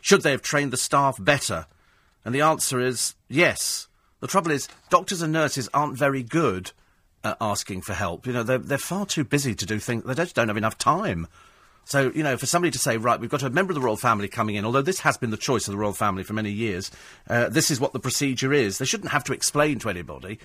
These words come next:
because it shouldn't affect the staff in any way, shape or form. It should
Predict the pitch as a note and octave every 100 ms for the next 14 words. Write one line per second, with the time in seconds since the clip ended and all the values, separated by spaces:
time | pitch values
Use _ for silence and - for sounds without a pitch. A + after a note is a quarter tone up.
0 | - - _ - A#2+ D3 C3+ A#2 - -
1 | C3+ - F#3 E3+ D3 F#3 - B2+ - G2
2 | G2+ B2+ - C#3 C3 B2+ A#2+ - A#2+ -
3 | B2+ - F3 G#2 F2+ - _ _ _ _
4 | B2 C#3